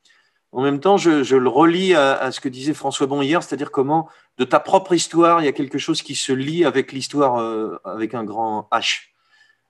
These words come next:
Euh, vous avez compris qu'il regarde l'adolescence au travers de celle des Rolling Stones.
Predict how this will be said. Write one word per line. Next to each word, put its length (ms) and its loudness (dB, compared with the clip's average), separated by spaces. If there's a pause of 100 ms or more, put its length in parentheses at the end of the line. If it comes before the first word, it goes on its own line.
(140)
Euh, 100 -10
vous 180 -4
avez 120 2
compris 340 -2
qu'il 180 -6
regarde 280 0
l'adolescence 600 2
au 40 -6
travers 340 0
de 120 0
celle 320 -2
des 180 0
Rolling 240 0
Stones. 300 -2